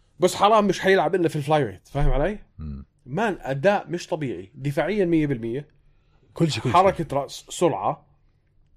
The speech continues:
Speaker 1: آه، لعب على الأرض، آه، شوت selection، سترايكينج،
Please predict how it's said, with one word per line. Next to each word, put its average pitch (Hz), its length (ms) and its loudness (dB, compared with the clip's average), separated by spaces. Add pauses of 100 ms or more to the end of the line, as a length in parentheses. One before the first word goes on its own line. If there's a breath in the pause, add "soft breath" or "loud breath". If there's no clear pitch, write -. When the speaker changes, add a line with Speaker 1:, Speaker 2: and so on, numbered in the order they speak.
(160)
Speaker 1:
آه، 135 600 2
لعب 185 340 4
على 135 100 6
الأرض، 131 560 -2 (1600)
آه، 143 120 -6
شوت 185 240 0
selection، 156 560 -4 (1300)
سترايكينج، 160 680 0